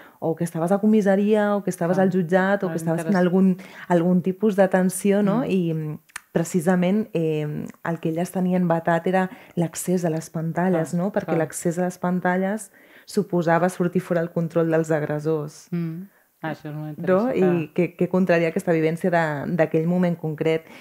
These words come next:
Speaker 1: Sí que és veritat que jo penso que ara, eh, des del desconfinament s'assimilen
Speaker 2: Mm.
Speaker 1: molt més, doncs, a, a aquestes dues esferes, no? Que, d'alguna manera, un factor protector, eh,
Speaker 2: Mm.
Speaker 1: Des de nivell criminal, no?
Speaker 2: Mm.
Speaker 1: A nivell victimològic, és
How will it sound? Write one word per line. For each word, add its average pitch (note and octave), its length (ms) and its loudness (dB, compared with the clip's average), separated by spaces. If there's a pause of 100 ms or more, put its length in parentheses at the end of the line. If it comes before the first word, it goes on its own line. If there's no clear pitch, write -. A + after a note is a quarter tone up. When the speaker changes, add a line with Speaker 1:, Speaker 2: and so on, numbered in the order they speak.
(120)
Speaker 1:
Sí F#3 140 -2
que - 80 2
és F#3 100 0
veritat F#3 360 0
que F#3 120 2
jo E3+ 60 -2
penso E3 320 -4
que E3+ 100 0
ara, E3+ 220 2 (640)
eh, D#3 440 -4
des D#3+ 280 -2
del - 100 -4
desconfinament E3 640 -4
s'assimilen E3+ 580 0
Speaker 2:
Mm. F3 80 2
Speaker 1:
molt E3 220 0
més, E3 300 -2
doncs, E3+ 180 -4
a, D3+ 240 -2 (100)
a - 40 -6
aquestes D#3+ 400 -4
dues F3 180 0
esferes, D#3 580 -4
no? E3+ 240 -6
Que, D#3 380 -8 (1300)
d'alguna E3+ 360 0
manera, F3 420 2
un E3+ 180 -4
factor E3 380 -6
protector, E3 800 -4
eh, D#3 540 -6
Speaker 2:
Mm. D#3 100 -14 (220)
Speaker 1:
Des D#3 180 -2
de D3+ 80 -6
nivell D3 240 -4
criminal, D#3+ 460 0
no? A3 160 0
Speaker 2:
Mm. A3+ 60 -2
Speaker 1:
A G3 40 0
nivell D#3 220 0
victimològic, D#3+ 720 0
és F3 100 -4